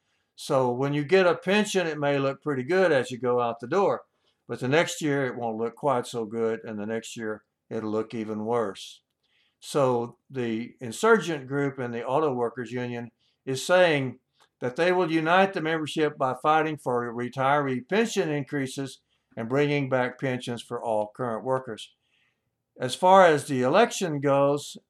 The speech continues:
it's pretty clear that they have a certain amount of appeal toward younger workers and a certain amount of appeal toward the older workers. Then they say on number five that they want to build solidarity in the union.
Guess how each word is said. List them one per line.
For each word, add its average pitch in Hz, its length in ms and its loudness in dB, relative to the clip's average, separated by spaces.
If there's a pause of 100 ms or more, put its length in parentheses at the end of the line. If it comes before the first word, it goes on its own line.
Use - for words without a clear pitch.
it's 117 160 -12
pretty 151 320 -2
clear 135 600 -2 (400)
that 123 160 -8
they 139 180 2
have 131 300 2
a - 180 -20
certain 190 400 -2
amount 143 320 2
of 117 80 -2
appeal 147 580 -2 (320)
toward 127 380 -2
younger 151 380 0
workers 117 520 -2 (220)
and 165 220 0
a 156 60 -2
certain 123 360 -4
amount 117 420 -4
of 117 140 -10
appeal 110 500 -6 (300)
toward 117 380 0
the 127 140 -10
older 123 380 -2
workers. 101 540 -12 (540)
Then 151 200 0
they 156 140 4
say 151 340 4
on 139 140 0
number 123 260 -2
five 139 400 4
that 131 140 -6
they 127 100 -4
want 117 260 -4
to 117 60 -12
build 123 320 -2
solidarity 143 920 2
in 156 120 -2
the 143 80 -2
union. 151 480 -4